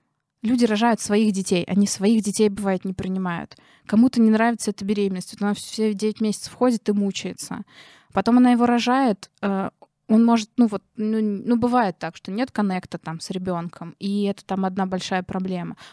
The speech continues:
Поэтому если зацикливаться тупо на том, что я не могу физически, а быть беременной, ну зачем? Я вот так не делаю. И, естественно, со всеми, с кем я там общаюсь в рамках там интерсекс-сообщества, я обязательно тоже им стараюсь эту позицию свою, ну вот,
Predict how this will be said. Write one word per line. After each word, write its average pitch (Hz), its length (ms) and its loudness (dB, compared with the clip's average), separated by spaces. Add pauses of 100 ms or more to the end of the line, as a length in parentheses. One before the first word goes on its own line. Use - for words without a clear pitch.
Поэтому 240 300 -2
если 240 180 -2
зацикливаться 214 680 -4
тупо 214 260 -6
на 185 80 -4
том, 196 240 -2
что 170 340 -10
я 196 200 0
не 190 100 0
могу 180 220 -2
физически, 185 720 -8 (320)
а 190 100 -6
быть 190 160 0
беременной, 196 720 -2 (420)
ну 185 60 -4
зачем? 185 460 -4
Я 214 180 0
вот 285 100 -4
так - 160 -4
не 214 120 0
делаю. 170 300 -8
И, 202 80 -8
естественно, 208 500 -2
со 190 120 -4
всеми, 202 240 -2
с - 60 -6
кем 180 140 -10
я 170 140 -6
там 165 180 -10
общаюсь 226 520 -4
в 185 60 -6
рамках 175 260 -6
там 190 140 -10
интерсекс-сообщества, 208 760 -6
я 180 60 0
обязательно 208 360 -6
тоже 214 200 -2
им 190 80 -2
стараюсь 190 340 -8
эту 190 120 -8
позицию 190 440 -6
свою, 196 460 -4
ну 208 160 0
вот, 185 120 -6